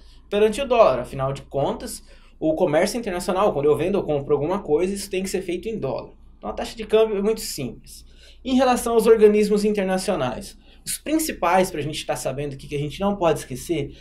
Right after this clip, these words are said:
é o Fundo Monetário Internacional, o F M I, o Banco Mundial e a Organização Mundial do Comércio, a O M C.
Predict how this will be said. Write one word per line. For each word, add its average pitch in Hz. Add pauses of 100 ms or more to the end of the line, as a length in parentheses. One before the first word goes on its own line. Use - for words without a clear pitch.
(140)
é 139
o 151
Fundo 247
Monetário 202
Internacional, 151
o -
F 151
M 139
I, 131 (440)
o 180
Banco 220
Mundial 180
e 185
a 185
Organização 208
Mundial 196
do -
Comércio, 165
a 127
O 143
M 170
C. 123